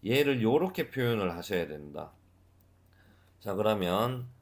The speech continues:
X를 좌-, 좌변으로 넘겨주시고 마이너스 삼 X 플러스 Y는 십,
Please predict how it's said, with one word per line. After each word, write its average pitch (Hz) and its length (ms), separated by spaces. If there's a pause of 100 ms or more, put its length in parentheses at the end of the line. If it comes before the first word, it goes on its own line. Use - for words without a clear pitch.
(580)
X를 120 520
좌-, - 380
좌변으로 104 540
넘겨주시고 92 1160
마이너스 110 560
삼 113 240
X 117 380
플러스 104 500
Y는 92 640
십, - 380